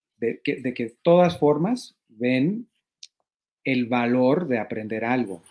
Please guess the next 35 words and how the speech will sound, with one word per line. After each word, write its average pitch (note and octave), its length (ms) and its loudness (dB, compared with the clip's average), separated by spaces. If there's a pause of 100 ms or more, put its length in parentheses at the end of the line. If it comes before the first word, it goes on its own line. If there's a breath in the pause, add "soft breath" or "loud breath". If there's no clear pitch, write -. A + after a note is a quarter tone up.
(120)
¿no? - 200 -8 (420)
Y B2+ 120 -4
de A#2 120 -4
poder A#2+ 400 -2 (100)
conseguir G#2+ 460 -8
el D#3 120 0
traba-, F3 340 -2
el - 540 -14
trabajo G2+ 460 -10
que D#3+ 120 -2
buscan, F#3+ 640 -2 (340)
poder, A2+ 320 -6
este, A#2 640 -6
y G#2+ 120 -12
poder B2 260 -4
cumplir D3 400 -6
con C#3 180 -2
los, B2+ 320 -4
o A#2 60 -12
sea, A2+ 280 -10
sus - 240 -10
re-, D3 220 -2
o - 40 -6
sea, G#2+ 200 -6
vamos A2+ 220 -10
a A2+ 40 -10
decir, B2 200 -10
sus - 260 -8
sueños, C#3 680 -2 (480)
este, G#2 440 -12
así G#2+ 220 -12
tal F#2 200 -10
cual. G2+ 320 -10 (560)
Entonces, - 600 -2 (400)
cada, D3+ 680 -2